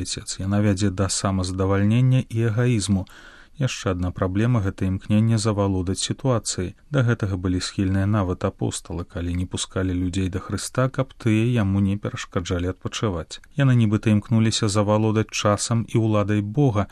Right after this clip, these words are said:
і мець на гэта выключнае права. І тады Езус іх перасцярог ад блытання служэння і ўлады.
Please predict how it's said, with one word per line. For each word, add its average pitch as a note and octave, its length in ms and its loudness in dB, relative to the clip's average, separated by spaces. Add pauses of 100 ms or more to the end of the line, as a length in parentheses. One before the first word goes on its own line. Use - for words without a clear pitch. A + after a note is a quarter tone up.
(220)
і A#2+ 160 2
мець A#2 320 2
на G2+ 160 -2
гэта F#2+ 240 -4
выключнае F2 560 -8
права. - 400 -6 (480)
І C#3+ 80 0
тады A#2 280 2
Езус G#2 560 0
іх F#2+ 200 -8
перасцярог G2+ 720 -2
ад A2 80 -2
блытання G2+ 600 2
служэння F#2+ 640 0
і A2 160 0
ўлады. A2 440 0